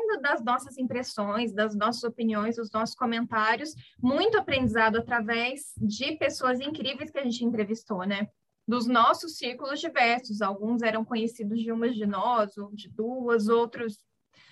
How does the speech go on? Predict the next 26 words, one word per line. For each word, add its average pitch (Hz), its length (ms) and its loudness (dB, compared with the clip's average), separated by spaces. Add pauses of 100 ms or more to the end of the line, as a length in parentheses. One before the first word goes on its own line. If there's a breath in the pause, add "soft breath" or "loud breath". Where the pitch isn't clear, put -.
(140 soft breath)
de 220 200 2
ninguém, 247 520 6
né? 240 180 2
E 226 60 2
a 226 80 4
gente 226 520 -2
<laughs> - 180 -10
só - 240 6
meio 247 260 4
que 247 120 -10
calçou 240 340 0
a 220 80 4
cara 220 240 2
e - 20 -8
falou, 226 200 -2
"Ah, 240 160 6
vamos 226 320 -4
convidar." 220 600 2 (640)
E 277 520 -4 (280)
só 277 320 0
bons 294 360 -2
frutos 320 380 -4
disso. - 460 -2 (200)
Inclusive, 294 720 2
a 349 80 4
gente, 262 540 -4